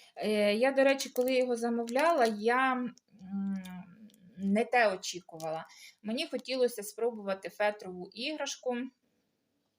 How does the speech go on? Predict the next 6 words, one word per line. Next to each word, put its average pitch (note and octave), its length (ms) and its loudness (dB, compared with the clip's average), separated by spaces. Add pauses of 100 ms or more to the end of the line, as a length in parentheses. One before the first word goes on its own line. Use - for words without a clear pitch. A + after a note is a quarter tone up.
(460)
ну, G3+ 240 0
таку, A3 300 -4
як, G#3 460 0
е, F#3+ 320 -4
буцила, F#3 640 -6 (680)
е, F#3 720 -12